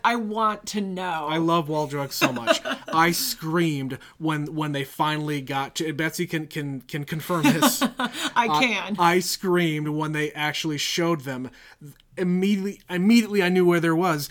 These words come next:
Speaker 2: be-, where they were, because number one, they're wearing the Waldrug
Speaker 1: Yep.
Speaker 2: hats,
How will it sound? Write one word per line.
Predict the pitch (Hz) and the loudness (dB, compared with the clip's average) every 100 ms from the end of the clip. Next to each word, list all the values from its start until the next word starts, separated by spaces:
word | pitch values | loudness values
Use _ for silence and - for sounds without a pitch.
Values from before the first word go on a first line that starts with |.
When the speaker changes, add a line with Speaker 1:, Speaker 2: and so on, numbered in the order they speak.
| - - - | -12 -18 0
Speaker 2:
be-, | 165 160 | 2 2
where | 190 180 | 0 2
they | 170 165 | 4 4
were, | 175 185 | 6 4
because | 160 147 156 | 2 -2 -2
number | 170 208 190 | 2 4 4
one, | 180 | 4
they're | 160 | 2
wearing | 151 170 | 2 2
the | 143 | 0
Waldrug | 117 131 180 180 240 | -4 -2 2 2 0
Speaker 1:
Yep. | |
Speaker 2:
hats, | - 156 202 - - | 0 2 2 0 -6